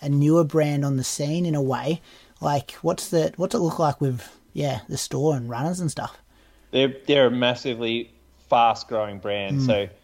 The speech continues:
Speaker 2: they're, I think they're, like, they own something like forty percent of the market in Switzerland. Um,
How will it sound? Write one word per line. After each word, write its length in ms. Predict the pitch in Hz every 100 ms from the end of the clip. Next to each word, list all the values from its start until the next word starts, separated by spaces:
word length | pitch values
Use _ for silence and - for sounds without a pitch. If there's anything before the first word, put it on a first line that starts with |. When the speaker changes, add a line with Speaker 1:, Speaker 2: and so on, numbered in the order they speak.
| _ _ -
Speaker 2:
they're, 260 | 123 120 120 - -
I 100 | 123
think 440 | 107 156 147 - - -
they're, 200 | 135 127
like, 560 | 123 120 110 - - _ _ _ _
they 220 | 127 131
own 240 | 131 127 120
something 380 | - 139 143 127
like 240 | 110 101
forty 460 | - - 131 131 127
percent 440 | 123 - 123 117
of 120 | 107
the 80 | 110
market 540 | 104 107 110 110 110
in 140 | 98 92
Switzerland. 580 | - 110 107 98 87 90 _ _ _ _ _ -
Um, 480 | 110 101 95 95